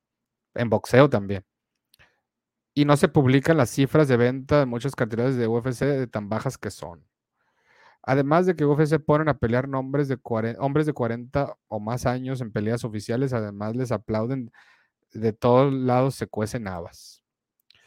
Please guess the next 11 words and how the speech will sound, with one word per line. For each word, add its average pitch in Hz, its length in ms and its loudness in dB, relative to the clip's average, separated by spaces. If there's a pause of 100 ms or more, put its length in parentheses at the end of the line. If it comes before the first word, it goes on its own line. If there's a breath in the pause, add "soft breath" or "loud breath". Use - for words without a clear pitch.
(360 soft breath)
¿Cómo 160 220 0
sabes 185 220 6
si 185 80 0
pasarán 131 420 2
Fury 156 180 0
Wilder 151 460 2 (240)
y 120 100 -6
su 110 140 -12
cartelera 110 640 -4 (420)
en 101 260 -12
vivo? 131 420 -4